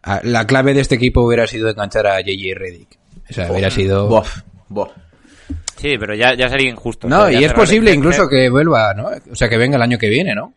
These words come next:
Speaker 1: Sí, creo que solo firmó un contrato de un año.
Speaker 2: De, sí, sí, sí.
Speaker 3: Sí, con un contrato mínimo de veterano, ¿no?
Speaker 2: Ha dicho
Speaker 1: Tiene toda
Speaker 2: que
Speaker 1: la pinta,
Speaker 2: precisamente que quería
Speaker 1: tiene toda
Speaker 2: jugar
Speaker 1: la
Speaker 2: tres
Speaker 1: pinta,
Speaker 2: años
Speaker 1: ¿eh?
Speaker 2: más.
Speaker 1: Sí, sí, tiene toda la pinta de que un tipo como Redick va a decir, "Oye, no tiene anillo, ¿no? Si
Speaker 2: No.
Speaker 1: no me
Speaker 3: Claro, no,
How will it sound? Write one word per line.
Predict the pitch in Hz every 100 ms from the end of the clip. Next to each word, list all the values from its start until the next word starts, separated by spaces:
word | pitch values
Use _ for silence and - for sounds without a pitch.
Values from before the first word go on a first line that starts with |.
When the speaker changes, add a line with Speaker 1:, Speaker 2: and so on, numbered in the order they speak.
| _ -
Speaker 1:
Sí, | 110 104 101
creo | 123 165
que |
solo | 131 127 110
firmó | 117 113
un | 113
contrato | 113 101 110 107 104
de |
un | 104
año. | 107 135
Speaker 2:
De, | 107 117 - _
sí, | - 127
sí, | 120 113
sí. | 107 104
Speaker 3:
Sí, | - - 196 190 180
con | 127
un | 135
contrato | 156 151 147 156
mínimo | 156 151 151
de | 147
veterano, | 147 151 151 160 175 170
¿no? | 156 -
Speaker 2:
Ha | 110
dicho | 120 175
Speaker 1:
Tiene | 190
toda | 190 135
Speaker 2:
que | 127
Speaker 1:
la | -
pinta, | - -
Speaker 2:
precisamente | - 175 175 143 139 156 165 156
que | 135
quería | 123 120
Speaker 1:
tiene | 139 135
toda | 139
Speaker 2:
jugar | -
Speaker 1:
la |
Speaker 2:
tres | - -
Speaker 1:
pinta, | 117
Speaker 2:
años | 113 107
Speaker 1:
¿eh? |
Speaker 2:
más. | 92 87 - -
Speaker 1:
Sí, | - 98
sí, | 92 92
tiene | 101 110
toda | 117
la | 110
pinta | 113 117
de | 107
que | 104 104 101 101 101 _
un | 120 113
tipo | 120 107 110 110 107
como | 107 104 101
Redick | 104 107 104
va | 101
a |
decir, | 98 95 92
"Oye, | - - - -
no | 110 127
tiene | 127 120
anillo, | 117 127 127
¿no? | 135 - _ _ -
Si | - 95
Speaker 2:
No. | 85 101
Speaker 1:
no |
me | 98
Speaker 3:
Claro, | 98 107 82 -
no, | -